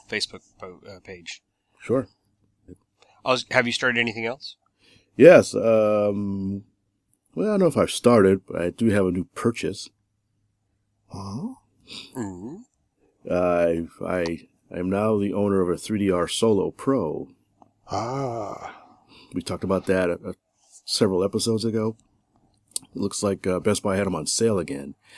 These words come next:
Speaker 2: And, uh, after talking to another person in our field that has one, I decided to pick one up. Uh, it turns out this thing is really neat. Uh, as far, if you are into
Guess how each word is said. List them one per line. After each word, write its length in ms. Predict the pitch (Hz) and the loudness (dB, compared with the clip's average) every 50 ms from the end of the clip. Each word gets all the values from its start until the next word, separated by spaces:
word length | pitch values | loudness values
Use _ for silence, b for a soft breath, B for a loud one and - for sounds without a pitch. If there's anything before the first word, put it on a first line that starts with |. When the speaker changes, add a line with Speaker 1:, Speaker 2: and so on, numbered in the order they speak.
| B B B B B B B - | B B B B B B B -16
Speaker 2:
And, 540 | 80 73 71 71 69 71 71 71 71 69 - | -14 -12 -12 -12 -12 -12 -12 -12 -12 -12 -12
uh, 300 | - 67 67 65 65 - - | -10 -8 -8 -8 -8 -8 -6
after 220 | - 101 - - | -6 -6 -6 -8
talking 680 | - - - - - 156 160 151 - 131 104 85 85 78 | -12 -12 -8 -2 0 0 2 2 2 0 2 2 -2 -6
to 600 | - - - - 95 90 82 82 80 80 80 85 - | -8 -10 -8 -6 -4 -4 -4 -4 -4 -4 -6 -6 -6
another 280 | 87 82 110 147 160 | -4 -2 -2 -2 -2
person 480 | 160 - - 156 143 - 156 143 139 - _ _ _ _ _ _ _ _ _ _ _ _ _ _ _ - | -2 -2 -4 -4 -4 -4 -8 -12 -14 -14 _ _ _ _ _ _ _ _ _ _ _ _ _ _ _ -10
in 180 | - 87 78 76 | -8 -8 -6 -4
our 100 | 82 78 | -6 -6
field 280 | - - - 147 143 98 | -4 2 4 4 4 4
that 120 | 87 - | 2 -2
has 340 | - - 135 165 180 151 - | -2 -2 2 2 2 2 2
one, 260 | 92 80 76 76 78 | -2 -4 -4 -6 -8
I 40 | 78 | -8
decided 360 | 76 90 78 - 87 82 73 | -8 -6 -6 -6 -6 -6 -6
to 60 | - - | -8 -8
pick 220 | - 101 - - | -10 -10 -8 -8
one 140 | 76 78 95 | -6 -4 -4
up. 240 | 107 92 78 - _ _ _ b b b b b b b b b b _ _ - | -2 -4 -4 -6 _ _ _ b b b b b b b b b b _ _ -12
Uh, 100 | - 73 | -12 -10
it 160 | - - - | -10 -10 -10
turns 380 | - - - 180 190 175 139 104 | -8 -2 2 4 6 6 6 4
out 420 | 120 - 120 151 180 139 90 - _ _ | 4 4 4 6 6 6 6 4 _ _
this 240 | - - 156 - - | 0 0 0 0 0
thing 360 | - - - 147 151 139 123 | -2 4 6 6 6 6 2
is 360 | - - 90 80 - - - - _ _ _ - 107 85 | 0 -4 -8 -8 -8 -12 -16 -18 _ _ _ -20 -18 -10
really 420 | 87 98 113 123 123 117 110 104 | -2 4 6 6 8 8 6 6
neat. 320 | 101 92 87 78 73 - - _ B B B B B B _ _ _ _ _ - - - - _ _ - | 4 2 0 -2 -4 -8 -12 _ B B B B B B _ _ _ _ _ -20 -20 -20 -20 _ _ -14
Uh, 320 | 85 82 76 71 65 - 73 - b b b b b b b b b b b - - _ _ _ _ _ _ _ - | -12 -12 -10 -10 -12 -14 -16 -20 b b b b b b b b b b b -20 -20 _ _ _ _ _ _ _ -6
as 140 | - 104 - | -4 -4 -2
far, 240 | - - 131 127 113 | 4 6 6 6 8
if 200 | 117 113 - - | 6 4 4 6
you 400 | 135 147 151 151 147 135 120 - - | 8 8 10 10 10 8 6 4 2
are 180 | - 110 110 | 4 6 8
into 440 | 117 127 120 - 110 95 90 87 82 | 6 6 6 4 4 4 4 2 -2